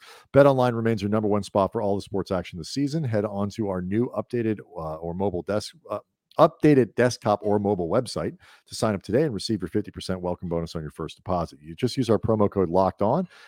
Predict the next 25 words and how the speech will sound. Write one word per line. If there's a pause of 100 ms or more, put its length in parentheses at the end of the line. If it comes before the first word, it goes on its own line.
(140)
to
receive
your
bonus. (280)
Uh,
from
baseball,
football,
N
H
L,
boxing,
and
U
F
C,
down
to
your
favorite
Vegas
casino
games,
don't
wait